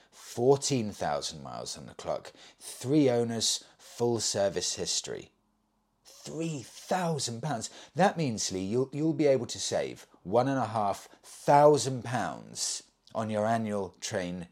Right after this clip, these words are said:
ticket. One final one, Fantic Caballero Scrambler. Now, you said you were looking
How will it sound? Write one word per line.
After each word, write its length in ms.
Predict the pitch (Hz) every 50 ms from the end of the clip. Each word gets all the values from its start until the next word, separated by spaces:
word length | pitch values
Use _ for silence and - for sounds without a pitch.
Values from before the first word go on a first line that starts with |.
| _ -
ticket. 460 | - - 90 - 78 - - - - - - - - -
One 200 | - 156 180 185
final 360 | - - 160 147 135 117 92
one, 260 | 90 117 139 156 151 _ _ _ _ _ _ _ _ _ _ _ _ _ _ _ _ _ _ - - - _
Fantic 960 | - - - - - 160 151 139 117 92 - - - - - - - - - _ - - - _ _ _ _ -
Caballero 1000 | - - - 135 120 120 117 110 98 95 92 87 85 80 76 73 73 73 69 - _ _ _ _ -
Scrambler. 880 | - - - - - - - 95 92 85 71 64 57 53 50 - - _ _ - - - - - - -
Now, 240 | 113 117 104 92 - -
you 140 | 78 104 104
said 300 | - - 139 127 110 123
you 60 | 123
were 60 | 120
looking 380 | 123 120 117 - 120 110 107